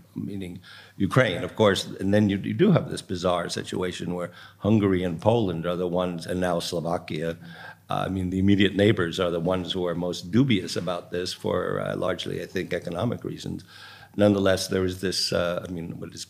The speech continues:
pleasing to see on the part of Western Europe is a recognition that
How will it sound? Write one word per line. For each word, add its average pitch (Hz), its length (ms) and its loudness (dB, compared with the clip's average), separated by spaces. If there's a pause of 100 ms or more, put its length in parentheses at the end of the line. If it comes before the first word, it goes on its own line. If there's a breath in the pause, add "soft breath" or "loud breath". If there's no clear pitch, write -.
(120)
pleasing 110 520 6
to 85 100 -6
see 85 240 -2
on 85 100 -2
the 82 80 -6
part 90 180 0
of 80 120 -8
Western 104 320 0
Europe 82 340 -8
is 92 220 -4
a 87 100 -2
recognition 98 960 -2
that 92 480 -2